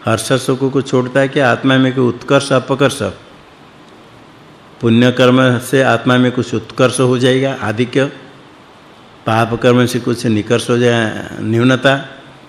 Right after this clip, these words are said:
कुछ नहीं। आत्मा तो एक रस है, स्वरूप में कोई परिवर्तन हुआ ही नहीं है, कुछ सुधार करने का है ही नहीं,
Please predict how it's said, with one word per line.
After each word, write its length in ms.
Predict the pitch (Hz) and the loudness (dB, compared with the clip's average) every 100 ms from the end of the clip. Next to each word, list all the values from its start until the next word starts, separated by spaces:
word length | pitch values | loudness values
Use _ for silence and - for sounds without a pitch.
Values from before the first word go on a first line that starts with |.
| - | -2
कुछ 220 | 160 - | 0 2
नहीं। 160 | 123 107 | 0 0
आत्मा 400 | 104 110 - 120 | 0 -2 0 -2
तो 140 | 117 | 0
एक 320 | 113 117 120 120 | 0 0 2 0
रस 280 | 104 95 | -2 -4
है, 340 | 104 104 117 147 - - - - - - - - | -6 -6 -8 -12 -20 -20 -20 -20 -20 -20 -20 -16
स्वरूप 380 | - 117 127 - | 0 2 2 4
में 220 | 147 151 | 6 6
कोई 220 | 151 147 143 | 6 4 6
परिवर्तन 560 | 135 135 139 135 135 | 4 4 4 4 2
हुआ 280 | 120 123 131 | 2 4 4
ही 180 | 131 123 | 4 2
नहीं 320 | 120 120 131 | 2 2 0
है, 300 | 131 104 85 - - - - - - - - - - | 0 -4 -8 -16 -20 -20 -20 -20 -20 -20 -20 -20 -4
कुछ 220 | 120 110 | -4 -4
सुधार 420 | - 113 107 117 | -4 -4 0 0
करने 340 | 113 117 117 117 | 2 0 0 0
का 120 | 113 | 0
है 120 | 104 | 0
ही 100 | 120 | 2
नहीं, 260 | 120 98 | 0 -2